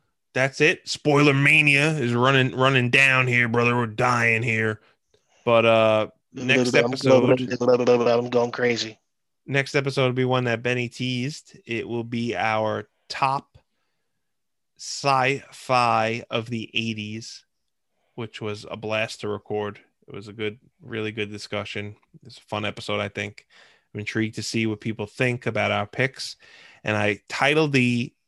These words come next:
Speaker 1: series, you know, we have best and worst. The top, it will be Simply the Best.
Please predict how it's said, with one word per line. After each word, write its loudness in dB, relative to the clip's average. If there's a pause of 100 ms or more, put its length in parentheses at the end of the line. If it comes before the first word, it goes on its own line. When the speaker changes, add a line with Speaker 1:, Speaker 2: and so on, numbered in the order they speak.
(140)
Speaker 1:
series, 2
you 0
know, 4
we 4
have 0
best 0
and 0
worst. 0 (1000)
The -6 (720)
top, 0 (120)
it -2
will 0
be -4
Simply -4
the -2
Best. -12